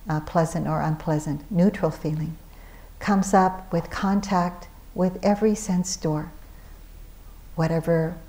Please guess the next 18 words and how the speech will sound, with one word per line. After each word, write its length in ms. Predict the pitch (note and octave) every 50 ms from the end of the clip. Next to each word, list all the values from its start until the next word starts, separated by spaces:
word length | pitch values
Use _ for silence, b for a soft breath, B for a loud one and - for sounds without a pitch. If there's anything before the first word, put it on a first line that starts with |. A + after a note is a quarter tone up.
| - - - - - -
is 180 | D3+ D3+ -
seen, 600 | - - - - A3 G#3+ G#3+ G#3+ G#3+ G#3 G3+ G3+ - - - - - -
is 200 | D3+ D#3 D#3 - -
heard, 480 | - G3+ G3 G3 G3 G3 G3 G3 F#3+
is 140 | D#3+ D#3+ -
smelled, 600 | - - - F3+ F#3 F#3 F#3 F#3 F#3 F#3 F#3 F3+
is 220 | E3 D#3+ - -
touched, 600 | - - - F#3 F3 F3 - - - - - - - b b b b b b b b b b b b b b b b b
uh, 240 | E3 D#3 D3+ D#3 - -
is 260 | - E3+ D#3+ D#3 - -
thought 360 | - - F#3 F3+ F#3+ G3 G3+
of, 280 | F#3+ F#3 F#3+ F#3 F3+ F#3 - - - - - - - - - - -
it 80 | - -
comes 280 | - - F3+ F3+ - -
in 140 | F3 D#3+
the 60 | D#3+ D#3
mental 480 | D#3+ E3+ F#3 F3+ F3+ - F#3 F3 E3+
realm. 400 | E3+ E3+ E3+ E3+ E3+ E3+ F3 F3+